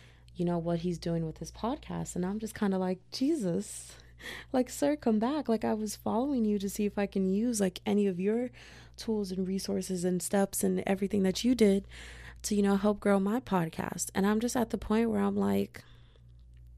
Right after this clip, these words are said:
if you wanna be a content creator, prepare to come in to just, like, either one, flip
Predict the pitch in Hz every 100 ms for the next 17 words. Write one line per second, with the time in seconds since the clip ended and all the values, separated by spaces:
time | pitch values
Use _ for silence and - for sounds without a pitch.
0 | - - - - - - - - - -
1 | - - - - - _ - 226 220 233
2 | 269 254 277 262 233 208 175 170 202 208
3 | - 214 220 226 226 - - - - -
4 | - - - - - 226 - 247 - 247
5 | 262 - 277 - 226 214 - 185 202 233
6 | 262 - - - - - - - - -
7 | - - - 240 214 214 - 180 180 -
8 | - - - - - - 220 196 175 170
9 | 170 170 180 220 247 - - - - -
10 | - - 196 190 226 -